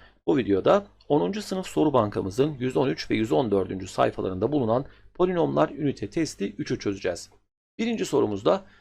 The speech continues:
a eksi bir bölü a eşittir dokuz olduğuna göre a kare artı bir bölü a kare toplamı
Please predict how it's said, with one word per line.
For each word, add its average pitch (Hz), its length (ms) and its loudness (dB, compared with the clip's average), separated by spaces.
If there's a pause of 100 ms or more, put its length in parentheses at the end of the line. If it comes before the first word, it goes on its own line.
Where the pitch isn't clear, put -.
(240)
a 214 220 4
eksi 131 360 -4
bir 147 160 0
bölü 101 200 2
a 101 260 4
eşittir 101 420 -6
dokuz 160 260 0
olduğuna 110 340 2
göre 147 300 0 (260)
a - 100 2
kare 101 200 2
artı 135 500 0
bir 117 160 2
bölü 101 160 0
a 123 100 2
kare 87 200 -6
toplamı 180 500 0